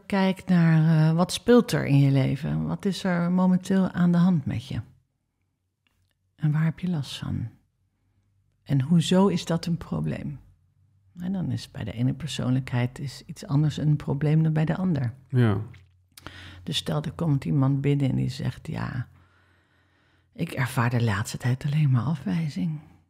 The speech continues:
Speaker 1: Iedereen wijst mij af. Ik ervaar dat zo." Nou, dat is natuurlijk heel interessant om te kijken wat daar dan onder zit, hè?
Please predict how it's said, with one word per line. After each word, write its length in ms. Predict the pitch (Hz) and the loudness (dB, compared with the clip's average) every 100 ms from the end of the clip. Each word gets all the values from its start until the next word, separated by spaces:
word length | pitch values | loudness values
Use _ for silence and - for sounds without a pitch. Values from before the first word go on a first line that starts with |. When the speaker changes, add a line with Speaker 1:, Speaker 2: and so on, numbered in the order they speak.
| _ 269 | _ -6
Speaker 1:
Iedereen 460 | 196 190 156 165 | -2 0 2 2
wijst 380 | 151 139 135 - | 4 2 0 0
mij 220 | 139 127 | 2 4
af. 440 | 156 151 131 - - - _ _ _ _ _ _ _ _ _ _ _ _ _ _ _ _ | 2 0 -2 -10 -20 -20 _ _ _ _ _ _ _ _ _ _ _ _ _ _ _ _
Ik 140 | - 131 | -12 -6
ervaar 640 | 135 127 127 135 151 135 | 0 2 2 2 4 2
dat 280 | 123 127 - | 0 -4 -6
zo." 340 | - - 120 135 131 - _ _ _ | -10 -8 -8 -8 -12 -18 _ _ _
Nou, 300 | 160 160 127 | -14 -10 -8
dat 80 | |
is 60 | 117 | -8
natuurlijk 260 | 123 127 131 | -8 -10 -2
heel 180 | 165 | 0
interessant 680 | 165 135 135 143 - 135 131 | 2 2 2 -2 0 0 0
om 100 | 139 | -4
te 100 | 131 | -4
kijken 600 | - 135 127 127 151 139 - - - - - - - - | -8 -2 0 0 -2 -6 -8 -20 -20 -20 -20 -20 -20 -8
wat 280 | 147 139 | -2 -2
daar 160 | 131 127 | 0 0
dan 340 | 131 131 135 - - _ | 2 2 0 -4 -16 _
onder 440 | 240 233 131 120 | 8 8 6 0
zit, 440 | 117 117 139 - _ _ | -2 -4 -6 -12 _ _
hè? 180 | 185 | -14